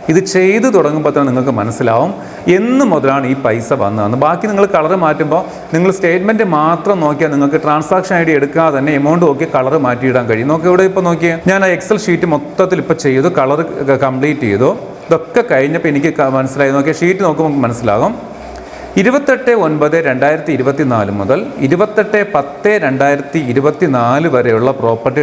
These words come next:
ടാക്സ് ആണ് നമുക്ക് ലഭിച്ച Excel ഷീറ്റ്. അതാണ് ചെയ്യാൻ പറഞ്ഞത് അങ്ങനെ. അപ്പോൾ പൈസ വന്നിരിക്കുന്നത് ഇരുപത്തെട്ട് ഒൻപത് മുതൽ ഇരുപത്തെട്ട് പത്ത് വരെയുള്ള പ്രോപ്പർട്ടി ടാക്സ് ആണ്. അവയുടെ ടോട്ടൽ നിങ്ങൾ നോക്കിയേ, മുപ്പത്തൊമ്പതിനായിരത്തി അഞ്ഞൂറ്റി പതിനെട്ട്. നമ്മൾ നേരത്തെ കണ്ട അതേ എമൗണ്ട് കറക്റ്റ് ആണല്ലോ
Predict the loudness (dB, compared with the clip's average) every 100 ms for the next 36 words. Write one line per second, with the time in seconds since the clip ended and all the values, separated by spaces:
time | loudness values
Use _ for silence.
0 | 0 -2 -2 -4 -2 -2 0 0 0 0
1 | -2 -2 -2 0 2 0 -2 0 2 2
2 | 0 -2 -2 -4 -6 -8 -4 0 -2 -4
3 | -4 0 2 2 2 0 0 0 2 2
4 | 2 0 2 2 4 2 0 0 0 0
5 | 2 2 0 0 0 0 0 -2 0 -4
6 | -4 -2 0 2 2 2 0 0 0 0
7 | -2 0 -2 -2 -4 -2 0 0 2 0
8 | 0 0 0 0 0 0 -2 -4 -6 -14
9 | -6 -4 0 -2 0 0 0 0 -2 -2
10 | -2 0 0 0 0 -2 0 0 0 0
11 | 2 2 0 0 0 0 0 0 0 0
12 | 0 0 0 0 0 0 0